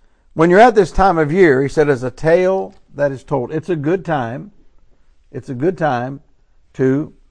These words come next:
take stock, as they say. They call it, you know, inventory. They call it,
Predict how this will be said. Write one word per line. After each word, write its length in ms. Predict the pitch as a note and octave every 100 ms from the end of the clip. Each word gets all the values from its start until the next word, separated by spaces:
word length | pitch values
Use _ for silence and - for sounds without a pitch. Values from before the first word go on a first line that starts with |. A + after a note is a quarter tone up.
| _ _ _ _ _
take 440 | - C3 C3+ - _ _ _ _
stock, 560 | - - E3+ G#2+ - -
as 180 | A#2 G#2
they 120 | G#2+
say. 300 | - B2 G2
They 120 | A2
call 260 | A2 C#3 B2+
it, 60 | - _ _
you 100 | A2+
know, 280 | A2 B2+ -
inventory. 640 | D3+ D#3 C3+ A2+ A#2 A2 G2+
They 140 | A2+
call 300 | - B2+
it, 80 | B2+